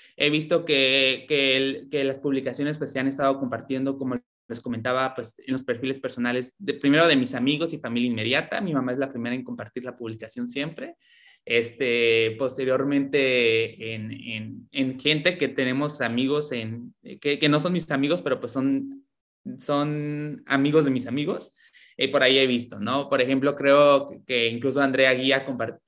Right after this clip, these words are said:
compartió en algún momento algunas de las infografías, así fue que se, que se enteró que yo estaba haciendo esto, este, y a ella no la tengo, no la tengo agregada a las redes sociales, ¿no?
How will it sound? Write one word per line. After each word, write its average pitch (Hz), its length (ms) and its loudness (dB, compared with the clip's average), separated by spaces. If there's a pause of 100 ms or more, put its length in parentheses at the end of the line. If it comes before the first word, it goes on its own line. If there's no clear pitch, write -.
compartió 127 360 0
en 135 80 2
algún 139 220 4
momento 139 500 2
algunas 123 380 0
de 135 60 -4
las 127 160 -4
infografías, 117 680 -6
así 147 160 -10
fue 131 180 -2
que 135 60 -16
se, 147 140 -8
que 135 80 -4
se 131 100 -8
enteró 123 260 0
que 135 100 0
yo 123 60 2
estaba 123 240 -2
haciendo 127 300 0
esto, 127 420 0 (360)
este, 123 280 0
y 139 340 6
a 139 120 4
ella 156 160 4
no 151 120 4
la 139 140 2
tengo, 139 300 0
no 139 140 -4
la 139 160 0
tengo 135 180 0
agregada 117 540 0
a 117 160 -8
las 107 180 -6
redes 110 240 -4
sociales, 107 460 -16
¿no? - 220 -12